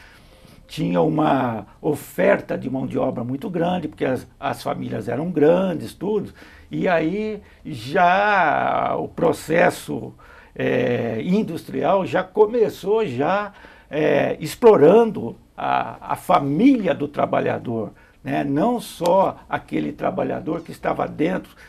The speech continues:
das primeiras fábricas, né? Mesmo porque até hoje, se a gente for fazer um,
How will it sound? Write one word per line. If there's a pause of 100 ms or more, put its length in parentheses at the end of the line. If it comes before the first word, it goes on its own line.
(180)
das
primeiras
fábricas, (240)
né?
Mesmo
porque
até
hoje, (300)
se
a
gente
for
fazer
um,